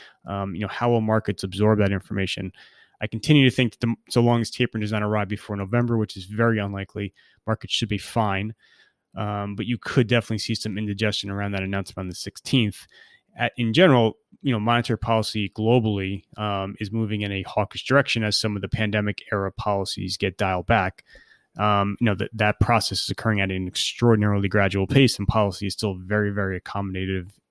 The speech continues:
in aggregate on an absolute basis. But directionally, you know, you are now seeing a withdrawal of some of that stimulus.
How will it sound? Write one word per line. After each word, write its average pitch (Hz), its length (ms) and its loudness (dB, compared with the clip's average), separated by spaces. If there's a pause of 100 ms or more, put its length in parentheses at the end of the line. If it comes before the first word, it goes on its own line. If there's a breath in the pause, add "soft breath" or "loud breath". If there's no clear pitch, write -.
(140)
in 110 140 -2 (120)
aggregate 104 400 0
on 101 100 0
an 98 120 -2
absolute 98 360 0
basis. 98 460 -2 (480 loud breath)
But 107 200 0
directionally, 110 640 0
you 98 60 -4
know, 98 80 -2
you 98 200 -2
are 110 220 4
now 101 320 0
seeing 98 380 -4
a 95 60 -4
withdrawal 98 500 0
of - 80 -6
some 101 120 -4
of 95 60 -4
that 92 160 -6
stimulus. 90 640 -4